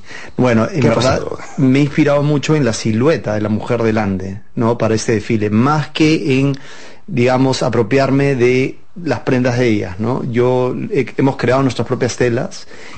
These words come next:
Speaker 1: y nuestros propios, este, prendas, digamos, que, bueno, se diferencian de lo que ellas usan, pero la silueta es de ellas.
Speaker 2: Pero incluso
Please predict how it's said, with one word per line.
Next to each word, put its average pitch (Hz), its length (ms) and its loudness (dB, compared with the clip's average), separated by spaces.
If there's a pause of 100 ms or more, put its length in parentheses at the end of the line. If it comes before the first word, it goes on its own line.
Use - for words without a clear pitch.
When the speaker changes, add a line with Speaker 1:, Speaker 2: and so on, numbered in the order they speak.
Speaker 1:
y 127 120 2
nuestros 110 260 0
propios, 120 760 0 (180)
este, 104 1000 0
prendas, 123 600 0
digamos, 110 600 -2 (500)
que, 110 340 4
bueno, 107 320 0
se - 140 0
diferencian 120 1080 0
de 113 100 0
lo 107 140 2
que 117 80 2
ellas 120 200 0
usan, 143 300 0
pero 120 160 2
la 110 140 0
silueta 120 420 2
es 110 80 -2
de 104 200 0
ellas. 101 380 -10
Speaker 2:
Pero 113 140 2
incluso 113 460 0